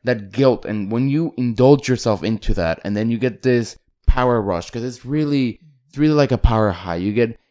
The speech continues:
everyone in your, in your favor. Some, sooner or later, it's kinda like, I'm gonna, maybe this sounds like a very, uh, weird comparison, but it's like when, when you're masturbating, you're about to ejaculate. There's a point of no return, right?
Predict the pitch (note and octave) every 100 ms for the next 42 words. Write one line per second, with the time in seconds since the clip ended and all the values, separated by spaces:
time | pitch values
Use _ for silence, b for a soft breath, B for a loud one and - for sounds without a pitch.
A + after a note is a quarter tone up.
0 | _ C3+ D3 D#3 D#3+ C#3+ B2 B2+ A#2+ A#2
1 | - G2 D#2+ E2+ F2+ _ _ _ _ -
2 | G#3 A#3 - - A3 F#3+ C3+ D3 E3+ E3+
3 | b - D#3 - F#3+ G3+ F3+ D#3 B2 -
4 | _ _ _ _ - C3 F3 D#3+ - _
5 | _ - - G#2+ A#2 A#2+ A2+ - A2 G#2
6 | F#2+ F2+ E2+ G2+ G#2 G2+ F#2 - _ _
7 | _ _ G2+ F#2+ F2 D#2 _ _ _ _
8 | _ _ _ _ _ _ _ - G2 A2
9 | G#2+ G2+ F2 G2+ A#2+ D3 D#3+ - _ -
10 | C#3+ D3+ E3 D3+ D3+ A#2+ C#3 C#3 B2 A#2+
11 | - C3 A#2+ A2 G2+ G2 G2 F2+ E2 -
12 | - - _ - B2 A#2+ G#2 - D#3 D#3
13 | B2+ B2 G2+ G2+ - G2 E2 D#2+ F2 F#2+
14 | B2